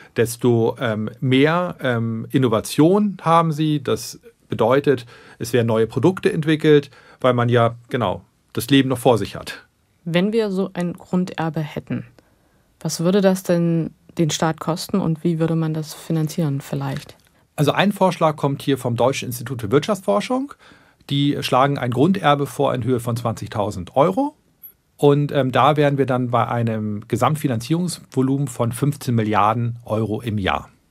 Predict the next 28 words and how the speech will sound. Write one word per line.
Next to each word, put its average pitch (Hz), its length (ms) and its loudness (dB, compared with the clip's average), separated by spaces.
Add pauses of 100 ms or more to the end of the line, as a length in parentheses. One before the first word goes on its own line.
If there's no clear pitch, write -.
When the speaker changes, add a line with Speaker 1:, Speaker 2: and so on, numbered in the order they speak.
(440)
Speaker 2:
Und 175 160 4
das 175 140 2
würde 190 160 6
man 185 180 4
über 170 240 2
höhere 175 260 2
Steuern 151 320 2
hinkriegen, 147 420 -4
oder 147 200 -4
wie? 147 140 -4 (240)
Speaker 1:
Und - 120 4
das 131 140 4
könnte 165 240 4
man 170 240 2
zum 131 160 -4
Beispiel 123 500 2
über 120 320 2
die 113 360 -2
Erhöhung 135 540 2 (280)
der 117 140 0
Erbschaftssteuer 139 720 2
oder 123 240 2
über 117 200 -2
die 113 120 -4
Wiedereinführung 113 560 -4
der 110 80 -4
Vermögensteuer 107 500 -2
finanzieren. 92 480 -10